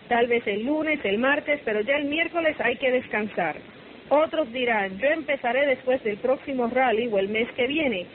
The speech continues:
y comienzan a posponer. Puede que todavía estés en el equipo,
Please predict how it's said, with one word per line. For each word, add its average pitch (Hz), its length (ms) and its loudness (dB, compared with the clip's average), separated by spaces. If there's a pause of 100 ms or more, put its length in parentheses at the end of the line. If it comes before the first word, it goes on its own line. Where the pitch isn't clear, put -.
(300)
y 254 80 -2
comienzan 320 680 0
a 247 100 0
posponer. 208 600 -2 (520)
Puede 320 320 2
que 320 100 -2
todavía 254 520 0
estés 294 340 -2
en 240 120 -2
el 190 120 -6
equipo, 175 500 -6